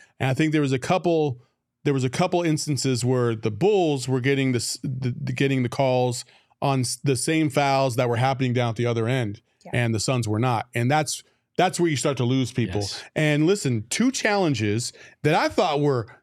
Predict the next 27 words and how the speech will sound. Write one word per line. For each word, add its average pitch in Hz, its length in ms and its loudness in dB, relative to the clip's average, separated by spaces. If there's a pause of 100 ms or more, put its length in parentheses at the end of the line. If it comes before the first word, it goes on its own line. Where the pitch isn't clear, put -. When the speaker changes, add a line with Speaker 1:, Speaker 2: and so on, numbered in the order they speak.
(100)
Speaker 1:
blatantly 208 680 2
clear 127 560 0 (360)
in 156 160 2
terms 160 320 2
of 143 260 2
a 151 120 2
K 156 200 2
B 226 140 0
D 247 140 2
block 180 460 0 (240)
at 139 160 0
the 196 80 2
rim 165 420 0 (340)
and 123 280 0
should 131 200 -2
not 135 200 2
have 160 120 0
been 190 120 2
a 202 60 0
foul, 147 320 2
and 147 80 0
they 123 80 0
called 143 240 0
a 190 40 0
foul. 127 420 0 (280)
And 196 140 2
then 214 360 0